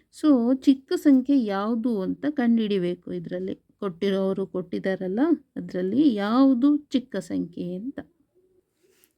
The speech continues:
So, ಇವಾಗ ಒಂದು ಸುಮ್ನೆ ಇದು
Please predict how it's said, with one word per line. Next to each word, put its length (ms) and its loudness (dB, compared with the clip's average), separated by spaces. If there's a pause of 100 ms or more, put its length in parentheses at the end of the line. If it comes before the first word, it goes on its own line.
(800)
So, 140 4
ಇವಾಗ 220 2 (200)
ಒಂದು 240 4
ಸುಮ್ನೆ 800 2 (880)
ಇದು 560 -4